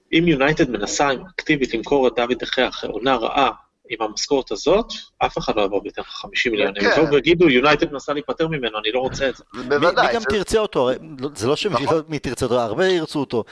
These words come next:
Speaker 3: אבל לאיזה ס-, קבוצה בסדר גודל באמת שמתאים לו,
Speaker 2: מי
Speaker 3: וראוי
Speaker 2: יכולה,
Speaker 3: לו,
Speaker 2: בדיוק,
Speaker 3: מי,
Speaker 2: מי
Speaker 3: מי, מי
Speaker 2: יכולה.
Speaker 3: גם, בדיוק.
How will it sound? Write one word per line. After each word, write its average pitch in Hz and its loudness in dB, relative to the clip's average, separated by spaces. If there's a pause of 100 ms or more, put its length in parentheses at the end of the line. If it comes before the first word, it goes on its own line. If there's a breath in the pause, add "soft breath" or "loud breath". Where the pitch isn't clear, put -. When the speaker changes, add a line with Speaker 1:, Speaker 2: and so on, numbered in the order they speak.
(220 loud breath)
Speaker 3:
אבל 120 -2 (160)
לאיזה 135 0
ס-, - -8
קבוצה 135 -4
בסדר 123 -4
גודל 127 0
באמת 104 -6
שמתאים 139 -4
לו, 120 2
Speaker 2:
מי 143 2
Speaker 3:
וראוי 147 2
Speaker 2:
יכולה, 135 2
Speaker 3:
לו, 120 2
Speaker 2:
בדיוק, 127 -12
Speaker 3:
מי, 139 -8
Speaker 2:
מי - -
Speaker 3:
מי, 147 -2
מי 135 0
Speaker 2:
יכולה. 156 0
Speaker 3:
גם, 147 -4
בדיוק. - -14